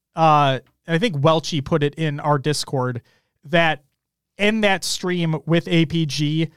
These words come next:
that apparently it was, like, agreed upon that he would from now on monitor cam.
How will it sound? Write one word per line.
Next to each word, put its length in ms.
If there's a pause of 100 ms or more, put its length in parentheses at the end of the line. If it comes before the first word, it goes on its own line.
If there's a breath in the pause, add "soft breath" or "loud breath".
(220 soft breath)
that 480
apparently 640
it 100
was, 380 (800)
like, 180
agreed 400
upon 460
that 240
he 180
would 400
from 220
now 220
on 320 (840)
monitor 400
cam. 380